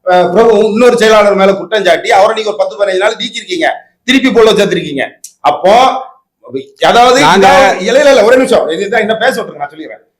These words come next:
Speaker 1: அதாவது இதால நம்ம சங்கத்துக்குள்ள உள்ள நடந்த விஷயம், உள்ள நடந்த விஷயம் இது வேணா என்ன ஒரு, ஒரு, ஒரு லட்சம் ரூபாய் அந்த, அந்த, அந்த பூட்டு ஒரு லட்சம் ரூபா,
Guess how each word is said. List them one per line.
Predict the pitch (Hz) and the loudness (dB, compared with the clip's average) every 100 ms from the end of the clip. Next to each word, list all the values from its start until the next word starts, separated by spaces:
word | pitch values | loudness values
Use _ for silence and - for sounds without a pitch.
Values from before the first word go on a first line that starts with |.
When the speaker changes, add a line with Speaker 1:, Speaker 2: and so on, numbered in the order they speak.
| _ | _
Speaker 1:
அதாவது | 135 180 220 220 | -2 2 2 0
இதால | 190 233 247 | 0 2 2
நம்ம | 226 208 | 0 0
சங்கத்துக்குள்ள | 175 208 226 233 175 208 | 0 0 0 -2 -2 0
உள்ள | 247 - 269 | 0 0 0
நடந்த | 262 240 214 | 0 0 -2
விஷயம், | 185 - 139 - _ 113 - | -4 -6 -10 -10 _ -20 -10
உள்ள | 147 226 | -4 0
நடந்த | 247 226 226 | 2 2 2
விஷயம் | 208 226 233 | 0 -2 -2
இது | 220 | 0
வேணா | 226 240 | 2 2
என்ன | 240 | 2
ஒரு, | 202 | 2
ஒரு, | 208 214 233 | 2 2 4
ஒரு | 214 | 2
லட்சம் | 233 220 226 | 2 2 2
ரூபாய் | 233 233 | 2 -2
அந்த, | 233 214 202 190 180 180 175 | 0 2 4 2 0 0 2
அந்த, | 180 175 170 170 156 _ _ | 2 0 -8 -6 -8 _ _
அந்த | 160 165 | -8 -6
பூட்டு | 165 220 156 - - _ _ _ _ - | -6 -4 -4 -6 -12 _ _ _ _ -4
ஒரு | 185 | 0
லட்சம் | 220 226 | 2 2
ரூபா, | 226 240 | 2 2